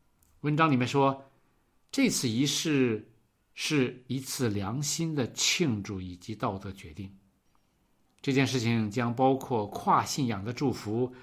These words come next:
祷告，以及有关接受和提供堕胎关怀的见证。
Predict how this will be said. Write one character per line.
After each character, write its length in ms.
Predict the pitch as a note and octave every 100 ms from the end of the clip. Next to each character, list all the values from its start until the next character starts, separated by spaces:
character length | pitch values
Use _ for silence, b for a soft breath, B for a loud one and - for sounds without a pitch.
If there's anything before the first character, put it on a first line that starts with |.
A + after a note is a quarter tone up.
| B
祷 220 | - G#2+
告， 340 | G#2 B2+ G#2+ - B B
以 120 | A#2
及 120 | G2
有 180 | B2+ A2+
关 240 | G2+ B2+ B2+ B B
接 320 | - E3+ F3
受 320 | D3 D#3+ A#2
和 240 | - A#2+ A#2
提 380 | - - - C#3
供 360 | D3+ F3+ B2 F#2+ B B _
堕 240 | G#3+ A2
胎 260 | G2 - B2+
关 380 | B2+ D#3 F#3+ G#3
怀 220 | - F2+
的 100 | F#2
见 240 | - D#2+
证。 160 | -